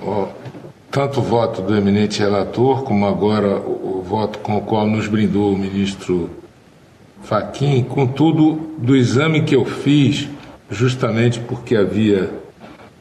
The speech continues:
feito o pleito de destaque, eu cheguei à mesmíssima conclusão que o eminente relator, com a devida vênia da divergência ora apresentada, eu não consegui,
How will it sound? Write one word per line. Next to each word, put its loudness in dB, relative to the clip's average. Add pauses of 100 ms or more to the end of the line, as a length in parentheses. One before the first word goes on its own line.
(100)
feito 0
o -2
pleito 0
de -4
destaque, -2 (520)
eu 0
cheguei 0
à 0
mesmíssima 2
conclusão 2
que 0
o 2
eminente 0
relator, 0
com 0
a 2
devida 2
vênia 0 (440)
da 0
divergência 0
ora 0
apresentada, 0 (480)
eu -2
não 2
consegui, 0